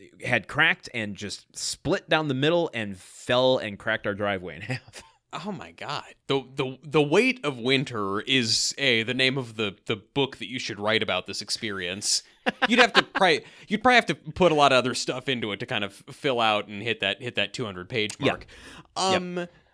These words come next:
Speaker 2: that's, uh, that's, well, I mean, that's heavy.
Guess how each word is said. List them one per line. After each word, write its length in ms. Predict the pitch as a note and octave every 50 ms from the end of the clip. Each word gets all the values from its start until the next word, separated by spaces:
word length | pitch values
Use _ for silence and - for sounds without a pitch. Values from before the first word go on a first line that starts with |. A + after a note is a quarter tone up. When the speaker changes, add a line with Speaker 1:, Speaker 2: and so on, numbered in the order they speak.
| _ _
Speaker 2:
that's, 580 | - D3 D3 G3+ C4 F4+ G4 F#4+ - - - -
uh, 540 | D#4+ D4+ D4 C#4+ C#4 C4+ C4+ C4 C4 B3+ - -
that's, 500 | - A#3 B3 C4 C4+ - - - - - - _ -
well, 100 | D#3 D3+
I 60 | D#3+
mean, 120 | E3 D#3+
that's 220 | D3+ C#3+ C3+ - -
heavy. 400 | D3+ E3 F3 E3 E2+ D#2+ E2+